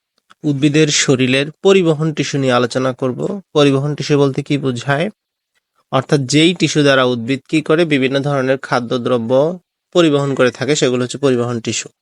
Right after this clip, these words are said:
উদ্ভিদ দেহে পরিবহন টিস্যুকে বলা হয় জটিল টিস্যু বা কমপ্লেক্স টিস্যু। তাহলে জটিল টিস্যু সম্পর্কে আমরা বিস্তারিত আলোচনা করি।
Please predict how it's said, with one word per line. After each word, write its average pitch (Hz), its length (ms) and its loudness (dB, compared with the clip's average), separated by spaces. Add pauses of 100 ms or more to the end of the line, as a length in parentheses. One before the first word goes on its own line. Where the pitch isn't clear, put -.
(760)
উদ্ভিদ 165 240 2
দেহে 202 220 4
পরিবহন 165 400 2
টিস্যুকে 170 580 4
বলা 156 220 6
হয় 156 140 2
জটিল 165 360 0
টিস্যু 123 340 -6
বা 127 140 0
কমপ্লেক্স 143 600 0
টিস্যু। - 280 -6 (960)
তাহলে 147 340 2
জটিল 147 360 0
টিস্যু 147 200 -2
সম্পর্কে 147 380 2
আমরা 135 240 2
বিস্তারিত 123 400 -4
আলোচনা 123 520 0 (300)
করি। 101 220 -6